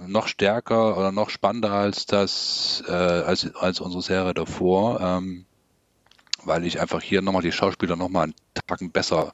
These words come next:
finde, ne? Und das Szenar-, das, das, das Setting da einfach, äh, ähm, spannender finde und das Ganze drumherum.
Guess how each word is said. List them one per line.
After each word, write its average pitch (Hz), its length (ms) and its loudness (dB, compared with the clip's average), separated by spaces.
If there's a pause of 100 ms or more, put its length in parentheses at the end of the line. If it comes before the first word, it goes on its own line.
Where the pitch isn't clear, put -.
(640)
finde, 85 400 2
ne? 90 160 4
Und 90 120 0
das 90 120 0
Szenar-, 90 460 4
das, - 240 0
das, - 380 0
das - 200 0
Setting 101 320 2
da 80 160 2
einfach, 80 360 0
äh, 78 380 0
ähm, 76 200 -12
spannender 85 440 -2
finde 87 440 0
und 85 220 -10
das - 140 -4
Ganze 87 380 -4
drumherum. 90 560 -4